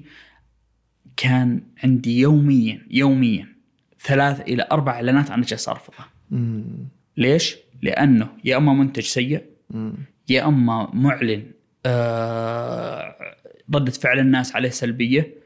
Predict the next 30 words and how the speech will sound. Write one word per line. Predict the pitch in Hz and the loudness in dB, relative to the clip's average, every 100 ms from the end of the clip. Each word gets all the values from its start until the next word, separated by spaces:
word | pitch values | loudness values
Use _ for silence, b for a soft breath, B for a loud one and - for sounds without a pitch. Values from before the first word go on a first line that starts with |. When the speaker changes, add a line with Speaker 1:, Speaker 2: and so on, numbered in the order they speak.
| b b _ | b b _
Speaker 1:
فأنا | - 143 131 | -2 2 2
جالس | 139 135 - | 0 -2 -4
أرفض | 143 131 120 - | -4 -4 -8 -14
إعلانات | 127 127 131 127 | -2 2 2 2
بالهبل. | 123 117 120 117 - _ - | -2 -2 -6 -10 -14 _ 2
ما | 143 | 2
أبي | 127 | 2
أضرب | 127 117 | -2 -6
ضربة. | 117 113 - - _ _ _ _ - | -8 -8 -10 -18 _ _ _ _ -2
أنا | 113 117 | 0 0
رؤيتي | 110 127 131 139 - 135 | 0 4 4 2 -2 -4
بعد | 131 - | -4 -10
خمس | - 139 120 | -6 -4 -4
سنين | - 135 139 127 | 0 2 4 2
وين | 123 131 | 2 2
سام، | 127 117 107 110 | 0 -2 -2 -2
وين | 113 127 | 0 -2
قناة | 120 123 127 | -2 -4 -4
سام، | 123 - 120 107 B B B - | -4 -4 -4 -4 B B B 2
وين | 127 143 101 | 4 4 2
أعضاء | 131 139 | 0 -2
قناة | - 127 127 | 0 0 0
سام. | - 117 104 | -2 -4 -2
يعني | 107 | -4
حتى | 127 151 - | -4 -4 0
أعضاء | 107 117 147 | 0 0 -2
قناة | 147 131 - | -2 -4 -2
سام | 131 113 | -4 -4
اثناشر | - 139 139 | -2 -2 -2
شخص | 143 120 120 - | -2 -4 -4 -8